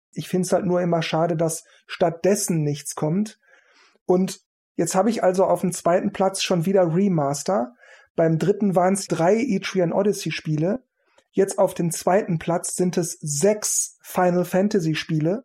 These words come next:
Und zwar Final Fantasy eins bis sechs Pixel Remaster. Auch das ist wie bei Etrian Odyssey eine Collection, wo ich aber auch jeden Titel einzeln kaufen kann, wenn ich das möchte.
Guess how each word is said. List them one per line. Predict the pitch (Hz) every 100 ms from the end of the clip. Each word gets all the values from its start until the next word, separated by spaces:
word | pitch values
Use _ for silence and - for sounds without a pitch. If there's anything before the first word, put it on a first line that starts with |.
| _ _ _ -
Und | 175
zwar | - 196 196 196 _ -
Final | - 185 196
Fantasy | 196 202 214 214 196 208 208 202 _ _
eins | - 180 214 214
bis | 190 185
sechs | 190 190 - - - _ _
Pixel | 220 226 - 160
Remaster. | 151 143 135 135 131 156 147 - _ _ _ _ _ _
Auch | - 175
das | - 196 214
ist | 262 247
wie | 185 220
bei | 226
Etrian | 214 214 208 190
Odyssey | - 196 196 220 208 208 - _ _ _ _ -
eine | 165
Collection, | 165 165 151 151 170 - - 262 285 _ _ _
wo | 175 185
ich | 180
aber | 170 160 165
auch | 196 233 - _ _ -
jeden | 151 175 220 220
Titel | 214 208 202 185 180
einzeln | - 180 196 180 165
kaufen | 156 147 147 151
kann, | 156 151 151
wenn | 151
ich | 156
das | 160 147
möchte. | 151 151 196 226